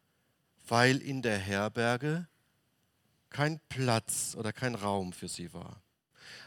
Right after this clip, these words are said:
Wir haben zu Hause wunderschöne Holzkrippen. Wer hat eine Holzkrippe zu Hause stehen?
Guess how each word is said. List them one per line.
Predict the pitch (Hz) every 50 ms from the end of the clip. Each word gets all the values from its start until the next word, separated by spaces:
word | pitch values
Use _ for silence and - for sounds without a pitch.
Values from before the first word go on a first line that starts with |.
| - -
Wir | - 123 117 110
haben | 127 139 131 139 135
zu | - - 123 101 98
Hause | 113 113 117 131 120 110 113 107 104 104 _ _ _ _ _ _ _ _ _ _ _ _ _ _ -
wunderschöne | 131 151 156 143 127 110 - - 117 110 107 110 110 104 90 -
Holzkrippen. | 107 110 113 117 110 - - - - - - - 95 - - - 76 - - _ _ _ _ _ _ _ _ _ _ _ _ _ _ _
Wer | - 107 135 196 214 214 170
hat | 180 170 -
eine | - 143 143 135 117
Holzkrippe | 135 131 127 127 - - - 117 110 92 110 101
zu | - 117 101
Hause | 98 98 101 98 92 92
stehen? | - - - 87 69 69 - -